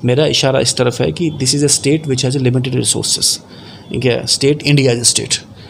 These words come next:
और, अ, भारत, जम्मू कश्मीर की अगर आप बात करें, जम्मू कश्मीर की total कमाई, total resources ही इतना है कि सिर्फ मुलाजमों की तनख्वाह भी जम्मू कश्मीर बियर नहीं कर सकता इसमें। अभी हमारा earning capacity इतना एडवांस नहीं हुआ, इस बात को मानना चाहिए।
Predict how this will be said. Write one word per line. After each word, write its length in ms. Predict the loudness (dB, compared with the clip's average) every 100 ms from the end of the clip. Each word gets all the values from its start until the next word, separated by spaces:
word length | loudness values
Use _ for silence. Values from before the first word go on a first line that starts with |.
| -20 -6
और, 180 | 0 0
अ, 1600 | 0 -4 0 2 2 2 2 2 2 -2 -4 -4 -6 -10 -20 -8 0
भारत, 340 | 2 2 -2 -2
जम्मू 260 | 2 4
कश्मीर 360 | 4 0 0 2
की 100 | 2
अगर 160 | 2
आप 80 | 2
बात 220 | 2 0
करें, 300 | -2 -4 -4 -10 -20 -14 0
जम्मू 240 | 2 2
कश्मीर 400 | 2 0 2 0
की 120 | 2 0
total 320 | 0 0 -2
कमाई, 420 | 0 0 2 0
total 300 | 0 2 2
resources 560 | 2 2 0 2 2 2
ही 60 |
इतना 220 | 2 2
है 60 | 0
कि 100 | 2
सिर्फ 240 | 2 2
मुलाजमों 400 | 2 2 2 -2
की 120 | -2 -2
तनख्वाह 360 | -2 0 0
भी 120 | 0
जम्मू 220 | 0 0 0
कश्मीर 340 | -2 -2 -2
बियर 220 | 0 2
नहीं 200 | 2 -2
कर 120 | -2
सकता 320 | -4 -4 -6 -6
इसमें। 280 | -6 -6 -16 -18 -16 -14 -6
अभी 180 | -2 0
हमारा 280 | 2 2 0
earning 240 | 0 0
capacity 420 | 0 0 0 0
इतना 400 | -4 -2 -4 -2 -2
एडवांस 400 | 0 2 0 0
नहीं 360 | 0 4 4 4
हुआ, 160 | 0
इस 140 | 0 0
बात 180 | -2 -2
को 100 | 0
मानना 280 | 2 0 -2
चाहिए। 380 | -2 -2 -4